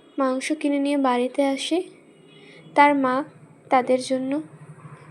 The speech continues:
মাংস রান্না করে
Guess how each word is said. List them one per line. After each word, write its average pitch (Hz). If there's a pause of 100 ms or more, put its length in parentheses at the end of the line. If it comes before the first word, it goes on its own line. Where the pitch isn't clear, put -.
(220)
মাংস 262 (1700)
রান্না 247
করে 240